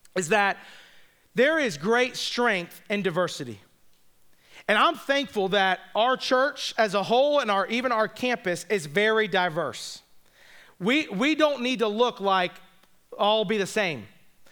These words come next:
and have all the same thoughts and processes and all these different things, because there's strength in that diversification. Now, with that being said, as you can imagine,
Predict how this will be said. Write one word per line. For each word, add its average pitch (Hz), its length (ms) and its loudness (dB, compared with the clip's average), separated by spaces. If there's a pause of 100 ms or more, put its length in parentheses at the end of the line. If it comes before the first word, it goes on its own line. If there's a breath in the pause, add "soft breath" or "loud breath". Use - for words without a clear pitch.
(160 soft breath)
and 196 100 0
have 233 160 4
all 247 160 4
the 233 60 0
same 233 260 0
thoughts 240 460 0
and 180 100 -8
processes 220 680 -2
and 175 120 -4
all 226 220 2
these 226 180 -2
different 208 300 -4
things, 147 520 -6 (1040 soft breath)
because 208 260 0
there's 220 160 0
strength 262 600 -2
in 233 180 -2
that 202 160 -2
diversification. 185 840 -4
Now, 196 280 0 (460 soft breath)
with 262 280 2
that 247 260 0
being 214 220 -2
said, 247 360 0
as 233 300 0
you 240 80 -6
can 240 240 -2
imagine, 196 760 -2